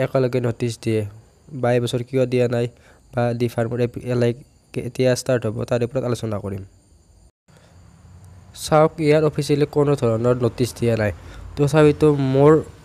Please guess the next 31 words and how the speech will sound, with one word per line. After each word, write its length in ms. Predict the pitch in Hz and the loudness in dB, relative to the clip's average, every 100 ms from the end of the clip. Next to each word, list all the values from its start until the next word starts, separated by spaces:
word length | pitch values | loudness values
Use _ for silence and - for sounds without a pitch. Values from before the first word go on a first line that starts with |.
| - | -8
সম্ভৱত 640 | 160 139 113 110 113 107 - - - | -2 0 0 0 2 0 -2 -14 0
এইকেইটা 400 | 135 135 139 143 131 | 2 2 2 2 4
কাৰণ 160 | 135 | 2
হ'ব 180 | 117 110 113 110 | 2 0 0 0
পাৰে, 180 | 101 98 - - - - | -4 -6 -14 -20 -20 -4
কাৰণ 280 | 127 135 139 | 0 2 2
ময়ো 320 | 127 120 127 127 120 131 | 0 0 2 0 -4 -6
ডি, 120 | 123 123 - 131 131 | -2 -2 -2 -14 -2
দুহেজাৰ 300 | 131 117 123 | 0 2 2
বাইছত 360 | 123 117 - 127 - - | 2 0 0 -4 -6 -16
চি 120 | - 135 | -4 0
ডাবল 220 | 123 127 | 0 2
ই 40 | 123 | 0
এক্সাম 200 | 127 120 | 0 -4
দিছিলোঁ, 300 | 110 139 139 - _ _ _ - | -6 -6 -8 -8 _ _ _ -8
এতিয়া 280 | 127 127 123 | -4 -2 -2
ডি 140 | 117 | -2
ফাৰ্মত 300 | 117 117 127 123 | -2 -4 -4 -6
এডমিশ্যন 340 | 123 120 127 | -6 -6 -4
লৈছোঁ 260 | 117 113 139 - | -4 -4 -6 -6
আছাম 180 | 117 123 120 | -6 -6 -4
মেডিকেল 320 | 113 117 120 120 | -4 -4 -4 -2
কলেজত। 360 | 117 113 147 - - - - - - _ _ _ _ _ _ - | 0 0 -2 -6 -20 -20 -20 -20 -20 _ _ _ _ _ _ -20
চাওক, 320 | - 151 160 147 | -6 -2 -2 0
মোৰ 180 | 139 143 | 0 0
সম্ভৱত 460 | 143 123 120 123 123 - | -2 -2 -2 -2 -4 -2
প্ৰথমতে 480 | 135 135 131 131 127 | -2 0 -2 -2 -2
হৈছে 260 | 113 120 117 120 - _ _ 135 | -2 -2 -4 -4 -14 _ _ -4
দুহেজাৰ 440 | 135 117 120 160 131 | 0 2 2 2 2
বাইছ 200 | 120 139 - - - | 0 0 -6 -12 -8
ছিজনৰ 560 | - 135 131 123 113 | -4 0 0 2 -2